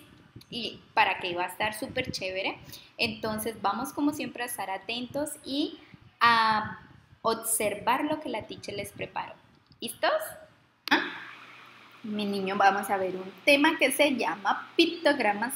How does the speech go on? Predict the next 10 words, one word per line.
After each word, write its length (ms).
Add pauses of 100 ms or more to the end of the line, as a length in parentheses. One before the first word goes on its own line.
(160)
con 280
reagrupación. 840
Es 180
un 100
tema 300
diferente. 840 (540)
Entonces 320
vamos 280
a 60
iniciar. 640